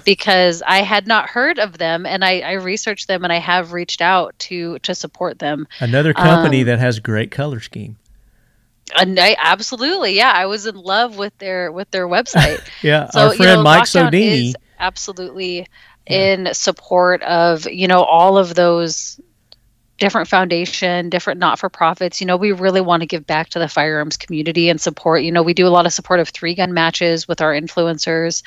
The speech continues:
Speaker 2: Yeah.
Speaker 1: Um, yeah, so thank you for, for bringing up that company. I had never heard of them before, but I will be supporting them in some way moving forward.
Speaker 2: So Walk the Talk America is, uh, friends of ours. Mike Sodini,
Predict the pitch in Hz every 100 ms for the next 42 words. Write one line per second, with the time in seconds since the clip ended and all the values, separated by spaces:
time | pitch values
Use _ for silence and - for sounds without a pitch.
0 | - 269 - - - 175 180 160 147 143
1 | 185 _ _ _ _ _ _ _ _ _
2 | - - 196 214 214 196 208 233 - 196
3 | 185 170 185 175 139 - 175 151 180 190
4 | 151 170 - _ 165 156 - - 165 -
5 | 160 160 170 185 196 165 156 165 151 151
6 | 147 - 165 156 165 160 117 147 170 170
7 | 190 185 180 165 127 175 - 180 170 165
8 | 160 - 170 170 165 151 160 _ _ -
9 | 175 170 156 170 156 131 123 127 123 151
10 | 156 - 160 160 147 135 135 127 143 135
11 | 135 139 120 117 101 131 117 117 - 147
12 | 135 113 107 110 113 117 127 - 135 123
13 | 123 127 127 117